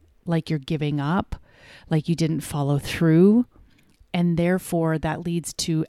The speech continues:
absolute resentment. It leads to bitterness. It can lead to just being completely unhappy because you said you were gonna do this and you're gonna stick to it. Yeah, there's a time and a place for that.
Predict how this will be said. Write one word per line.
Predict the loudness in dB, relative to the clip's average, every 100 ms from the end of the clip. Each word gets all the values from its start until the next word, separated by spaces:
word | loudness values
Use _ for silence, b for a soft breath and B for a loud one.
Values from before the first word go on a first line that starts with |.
| -4
absolute | -6 -4 -2 -2 -2 -2 0 4 4
resentment. | 2 -2 0 -2 0 2 2 0 B B
It | -8
leads | -4 -4 -4 -6
to | -8
bitterness. | -2 0 2 2 2 2 -2 B B -6
It | -4
can | -2 -2
lead | 0 0 -2 -2
to | 0 0
just | 0 -4 -2
being | -2 -2
completely | -4 -6 -6 0 0 2 -2
unhappy | -2 -4 -4 -6 -4 -2 -2 B B B
because | -2 0 -4
you | -4
said | 0 4
you | 4
were |
gonna | 6 6
do | 6
this | 6 4 0
and | -6
you're | -4
gonna | 0 2
stick | 2 -2 -2
to | 0 0
it. | -2 b b b b b 2
Yeah, | 4 8
there's | 8 6
a |
time | 4 2
and | 2
a |
place | 0 -2 -2
for | -4
that. | -4 -4